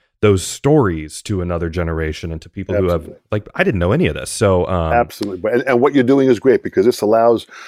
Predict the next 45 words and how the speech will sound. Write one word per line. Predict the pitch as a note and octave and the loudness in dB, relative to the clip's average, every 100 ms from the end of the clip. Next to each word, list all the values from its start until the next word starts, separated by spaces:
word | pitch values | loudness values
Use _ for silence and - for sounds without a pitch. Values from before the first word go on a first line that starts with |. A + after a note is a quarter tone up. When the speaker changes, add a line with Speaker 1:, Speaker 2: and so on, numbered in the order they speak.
| - - - | -20 -20 -4
Speaker 2:
my | A2 B2+ | 2 2
voice | A2 B2+ A#2+ | 6 4 4
to | A2 | 0
be | G#2+ | -4
heard. | F#2 G#2+ B2 C3 | 0 4 4 2
And | G#2+ G#2 | -2 -4
hopefully | G2 B2 - A2+ A2 | -2 -4 0 0 2
in, | G#2 G#2+ A2+ | 0 -2 -4
in | G#2 G#2+ | -2 0
many, | A#2 | 0
many | A2+ A2 | 0 0
years | G#2 A2 A#2 | 0 0 0
when | F#2 G2+ | -2 -4
I'm | G#2+ | -4
long | G#2+ A2 A#2 | -2 -2 0
gone, | A#2 E3 G2 F#2+ - - - _ - | 0 0 -4 -10 -16 -20 -20 _ -12
that | G#2+ G#2+ A2 - | 0 2 2 -2
when | A2 A2 | -4 -4
someone | - D3 C#3+ B2+ | -4 -4 -2 -4
hears | C3+ C3+ A2 | 0 -2 -2
my | A#2 | -6
voice | G#2 A#2+ B2+ A2+ - | 0 2 2 0 -2
as | G#2+ G2 | -4 -4
I'm | F#2+ | -6
speaking | - - A#2+ A2 G#2+ G2 | -6 -6 -4 -4 -6 -2
right | A2+ A#2+ | -2 -2
now, | A#2 B2 G2 F#2+ F#2+ | -2 -2 -2 -4 -4
they | G2+ | -6
can | - G#2 | -6 -10
sense | - C#3+ C3+ | -4 -4 -4
the | - | -6
fact | - A#2+ G#2+ | -2 -2 -2
that | A2 G2 - _ - - _ _ _ | -2 -2 -4 _ -20 -20 _ _ _
the | A#2 B2 | 0 2
information | E3+ D#3 C#3 D3 D3+ A#2+ A2+ | 2 0 0 0 0 -2 -4
is | G2+ | -8
still | - A2 | -2 2
alive. | F#2 F2+ D2+ - - _ _ _ _ | 2 2 -2 -8 -12 _ _ _ _
Speaker 1:
Yeah. | G2 C#3 | -2 0
Speaker 2:
I | G3 | 0
might | D#3+ A#2 A2 | 2 -2 -2
not | A2 F2+ F2+ | -2 -2 -2
be, | G2 F2 G2 _ _ | -2 -2 -4 _ _
but | - | -12
the | - | -8